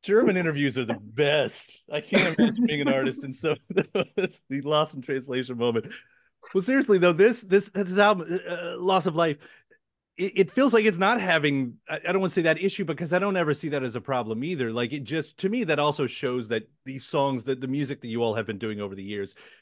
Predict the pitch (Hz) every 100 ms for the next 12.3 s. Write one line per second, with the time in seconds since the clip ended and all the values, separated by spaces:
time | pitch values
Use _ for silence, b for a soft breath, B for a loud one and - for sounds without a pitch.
0 | B _ _ _ - 156 143 113 120 127
1 | 107 - 139 143 143 131 107 123 127 107
2 | 90 117 120 113 107 110 123 120 - 127
3 | 117 107 - 127 127 117 120 117 113 -
4 | 262 254 117 92 - B B B B _
5 | - 107 160 147 151 151 156 160 151 151
6 | 220 214 139 143 147 127 107 104 104 98
7 | 92 107 - 101 90 - _ _ _ _
8 | _ - 143 160 165 147 151 175 180 165
9 | 165 151 135 127 120 113 117 110 92 87
10 | _ - 127 127 151 151 156 135 113 -
11 | 123 104 85 - 113 - 104 92 90 90
12 | 82 98